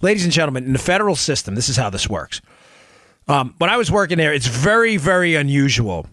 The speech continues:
for a federal, not very, highly unusual, I should say, not very, very, maybe a bit hyperbolic. Highly unusual for a federal, uh, defendant to not accept a plea. Now, why? The explanation, wh-,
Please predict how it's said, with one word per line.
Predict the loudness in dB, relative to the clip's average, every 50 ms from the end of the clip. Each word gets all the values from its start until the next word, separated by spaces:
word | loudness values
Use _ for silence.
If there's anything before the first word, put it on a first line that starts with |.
| _ _ _ _ _ _ _ _ _ -10 -4
for | -2 0 0
a | 0 0
federal, | -2 -2 0 0 0 0 -2 -4 -6 -8 -10 -12 -10 -12 -12 -6 -2
not | 0 0 0
very, | 0 0 -2 0
highly | 0 2 2 2 2 0 -2 -4 -4 -4
unusual, | -4 -4 -4 -4 -4 -4 -4
I | -2
should | -2 -2 -4 -4
say, | -4 -4 -2
not | -2 -2 -4
very, | -6 -10 -8 -4 0 0 2 2 0 0
very, | 0 0 0 0 0 -2 -2
maybe | -2 -4 -2 -2 -2 -4
a |
bit | -2 -4 -6 -6 -6 _
hyperbolic. | -8 -6 -4 -4 -4 -2 -2 -2 -2 -2 -2 -6 -8 _ _ _ -20 -20 -20 -20 -20 -20 -16 _ -2
Highly | 0 2 2 2 2 0 0 0 2
unusual | 2 4 4 4 4 4 2 0 0 -2 -2 -6 -6 -10 _ _ _ _ _ _ _ _ _ _ _ -10
for | -6 -2 0 2 4 4 4 4 2 2 0 0
a | 0 0
federal, | 0 -2 -2 0 0 2 2 2 2 4 4 2 2 0 -2 _ _ -20 -20 _ _ _
uh, | -2 0 0
defendant | 0 0 -2 -2 0 0 0 0 0 -2 -2 0
to | 0 2
not | 2 2 2 2 0
accept | -2 -2 -4 -2 -4 -4 -4 -6
a | -6
plea. | -6 -6 -8 -8 -14 -16 _ -6
Now, | -4 -2 0
why? | 2 2 2 2 0 -2 -6 -12 _ _ _ _ _ _ -2
The | 0 0
explanation, | 0 -2 -2 -2 0 0 0 0 0 -2 -2 -4 -6 -8 -8
wh-, | -8 -4 -2 -2 -2 -4